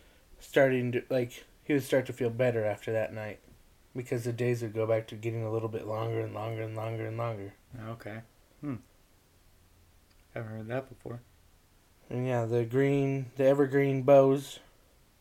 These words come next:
Speaker 1: or boughs, whatever you call 'em,
Speaker 2: Uh.
Speaker 1: they reminded them that green plants would grow again.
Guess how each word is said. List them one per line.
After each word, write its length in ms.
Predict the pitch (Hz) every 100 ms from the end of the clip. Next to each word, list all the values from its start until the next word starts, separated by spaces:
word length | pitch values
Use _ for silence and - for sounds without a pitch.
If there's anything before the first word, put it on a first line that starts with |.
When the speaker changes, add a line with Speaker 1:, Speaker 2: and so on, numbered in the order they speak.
| _ - -
Speaker 1:
or 80 |
boughs, 520 | 117 131 127 131 127 - - -
whatever 220 | 131 135
you 100 | 120
call 240 | - 117
'em, 160 | 123 135 - _ _ _ _ _ -
Speaker 2:
Uh. 100 | - - - - - - - - 143
Speaker 1:
they 120 | 139
reminded 460 | 139 139 143 143
them 160 | 131 131
that 180 | 123 117
green 240 | 135 139
plants 340 | 131 139 139 131
would 140 | 120
grow 200 | 127 120
again. 360 | 117 113 107